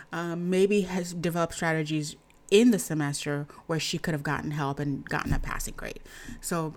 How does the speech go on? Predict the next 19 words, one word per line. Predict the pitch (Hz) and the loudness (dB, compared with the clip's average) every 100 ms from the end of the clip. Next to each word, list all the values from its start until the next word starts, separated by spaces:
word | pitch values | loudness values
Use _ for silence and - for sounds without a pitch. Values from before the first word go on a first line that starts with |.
| - | 0
absolutely, | 175 208 - 196 160 160 | 2 2 0 0 2 2
reassessing | 160 214 220 202 - 180 151 | 4 4 4 -2 -2 -4 0
where | 151 | 2
you're | 127 123 | 2 2
at | - - - - | 6 8 8 2
early | 160 175 180 180 | 0 0 -2 -4
on, | - 156 156 160 - - - - - - - - - | 0 2 2 0 -6 -8 -14 -14 -18 -20 -20 -20 -10
midpoint, | 156 170 185 - - 185 180 175 - | -4 2 8 10 8 6 2 0 -4
you | 170 | -4
know, | 156 143 | -2 -2
or | - 147 | -4 -4
six | - 185 - | -2 -2 -2
weeks | 190 175 | 2 4
into | 170 | 2
the | 165 | 0
semester | 175 165 - 165 | -4 -4 -6 -10
is | 156 - | -2 6
so | - - 147 | 6 6 4
critical. | - - - - - | 6 4 2 -4 -6